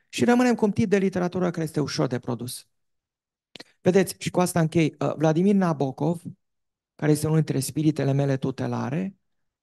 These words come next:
ura acest gen de literatură. Era mereu întrebat dacă există artă cu tendință. Da, când scria despre Gorki, remarca faptul că tendința i-a distrus arta lui Gorki.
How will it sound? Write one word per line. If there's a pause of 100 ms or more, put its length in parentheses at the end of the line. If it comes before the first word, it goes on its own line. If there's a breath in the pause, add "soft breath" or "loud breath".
(100)
ura
acest
gen
de
literatură. (600)
Era
mereu
întrebat
dacă
există
artă
cu
tendință.
Da, (520)
când
scria
despre
Gorki, (280 soft breath)
remarca
faptul
că
tendința
i-a
distrus
arta
lui
Gorki.